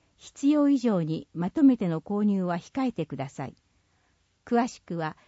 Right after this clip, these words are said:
市ホームページまたはそれぞれの施設や担当部署に直接問い合わせてください。問い合わせ、財政課財政担当、電話零八三四二二の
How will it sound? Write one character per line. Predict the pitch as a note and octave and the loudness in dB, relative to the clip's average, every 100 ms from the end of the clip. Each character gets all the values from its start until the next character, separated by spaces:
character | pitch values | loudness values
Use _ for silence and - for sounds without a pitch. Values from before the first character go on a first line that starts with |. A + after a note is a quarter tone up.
| _ | _
市 | - - A#3 - | -12 -10 -10 -4
ホ | B3+ | 2
ー | D4 | 4
ム | D4+ | 4
ペ | - D4+ | 2 -2
ー | |
ジ | A#3+ F3+ | 0 -2
ま | E3 | -4
た | G3+ G3 | -4 -4
は | D#3+ - _ - | -4 -8 _ -8
そ | - | 0
れ | C4+ | 0
ぞ | B3 B3 | 2 0
れ | G3 | 0
の | D#3+ D3+ | -2 -6
施 | - | -6
設 | B3 - D#3 | -6 -6 -8
や | D3 - _ _ _ - | -8 -8 _ _ _ 0
担 | C#4 C#4+ | 2 2
当 | C#4 C4 | 0 -2
部 | A#3+ | -4
署 | - E3 | -4 -2
に | D3 - _ - | -2 -6 _ -10
直 | F3+ | -10
接 | - C4+ _ | -6 -8 _
問 | A#3+ C#4 | -2 -2
い | D4 | -2
合 | |
わ | B3+ | -4
せ | - | -6
て | E3 | -8
く | D#3+ | -6
だ | D3 | -10
さ | - D3 | -10 -14
い。 | C3+ _ _ _ _ _ _ _ _ _ _ _ - | -14 _ _ _ _ _ _ _ _ _ _ _ -4
問 | B3 B3+ | 0 2
い | B3 | 0
合 | |
わ | G3+ A3 | -2 -4
せ、 | - E3+ _ _ _ - | -8 -10 _ _ _ -16
財 | F3 A#3 C#4+ | -4 -2 -2
政 | - C4+ A#3 | -2 -4 -2
課 | F#3+ - | -6 -8
財 | - B3+ | -4 -4
政 | C#4 C#4+ C4 | -2 -2 -2
担 | A3+ G#3+ | -2 -4
当、 | - D3 C#3 - _ _ _ - | -4 -6 -6 -10 _ _ _ -12
電 | F#3 G#3+ G3 | -2 0 0
話 | E3 - C#3+ | -2 -6 -4
零 | A#3 C#4 | -2 -2
八 | D4 - | -6 -10
三 | - F3 E3 | -6 -2 -2
四 | E3 C#3 D#3+ | -2 -2 -2
二 | G3 G#3 | 0 2
二 | G3+ F3 | 0 0
の | C#3 C3+ | -2 -6